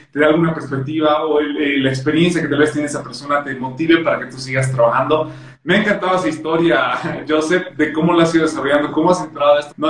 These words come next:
no había podido encontrar en todo lo que he buscado de ti, de cómo había sido esa parte. Pero cuando ya estabas en el Mañanero, cuando estabas ya en tu primer programa, ¿cómo te has sentido? Como tú dices, tal vez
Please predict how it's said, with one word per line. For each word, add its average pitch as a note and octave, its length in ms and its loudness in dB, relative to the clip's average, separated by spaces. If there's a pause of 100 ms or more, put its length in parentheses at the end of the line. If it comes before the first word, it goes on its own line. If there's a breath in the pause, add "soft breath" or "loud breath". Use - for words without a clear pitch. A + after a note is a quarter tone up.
no E3 60 2
había F3 160 2
podido D#3 240 2
encontrar D3 560 0
en C3+ 100 -8
todo D#3 200 4
lo D#3+ 40 2
que D#3 80 0
he D#3 40 -2
buscado D3+ 300 2
de D3 160 4
ti, D#3+ 160 0
de D3+ 140 0
cómo D#3 240 -2
había D#3 160 2
sido D#3 360 -4
esa C3+ 260 -10
parte. C3+ 480 0 (400 loud breath)
Pero F3 400 2
cuando E3+ 240 2
ya G3+ 100 2
estabas G3+ 320 2
en F3+ 80 -2
el E3 80 0
Mañanero, E3 720 2
cuando D#3 220 2
estabas F3 420 2
ya E3+ 60 2
en E3+ 120 2
tu E3+ 120 -4
primer D#3 400 0
programa, D#3+ 460 2
¿cómo F3+ 200 -4
te F3+ 100 2
has E3 100 0
sentido? E3+ 800 -2
Como E3+ 180 2
tú G#3+ 60 2
dices, G3 200 0
tal F#3 140 0
vez G3 260 2